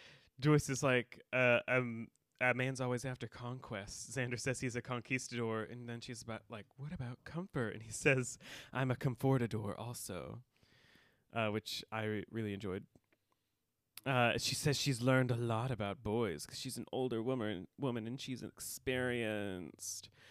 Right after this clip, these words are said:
Uh, <laughs> so she's like, "Would you like to rest for a while?" And something I haven't mentioned is that occasionally there'll be sort of a close-up on Joyce, and you'll hear her voice, but her mouth doesn't move.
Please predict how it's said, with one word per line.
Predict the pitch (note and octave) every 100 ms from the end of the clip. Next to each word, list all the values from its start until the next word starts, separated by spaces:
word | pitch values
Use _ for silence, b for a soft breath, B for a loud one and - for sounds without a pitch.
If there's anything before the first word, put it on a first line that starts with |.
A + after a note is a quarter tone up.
| b b b b b _
Uh, | C3+ A#2 A2+
<laughs> |
so | C3 - C3 C3+ E3 C#3+ C#3 -
she's | - D3 C3+
like, | B2+ B2
"Would | D3 D3
you | G#3
like | B3+
to | -
rest | B2+ A#2+ -
for | - D3+
a |
while?" | D3+ D#3 D#3+ E3 B F#3 -
And | D3 C3+ C3 -
something | G#3 G#3+ G#3
I |
haven't | F3+ E3+ C#3
mentioned | C3 C#3+ - B2+
is | B2
that | C3+ B2+
occasionally | - - E3 F#3+ F3 D3 C3
there'll | B2 B2 A#2+
be | B2
sort | A#2 C#3 C3
of | A2
a |
close-up | - - A#2 B2 C#3+ D3 A2
on | A2+ A2
Joyce, | A#2+ G#2+ C#3 F#3+ - - - b b b
and | B2 B2+
you'll | B2+
hear | B2 F3+ G3
her | F3 C#3+
voice, | B2 D#3+ E3 A#2 B2+ - -
but | A#2 A2
her | B2
mouth | A2+ A2 A2+ - -
doesn't | A2+ A#2 A2 -
move. | G#2 G2+ G#2 D3+ A#3+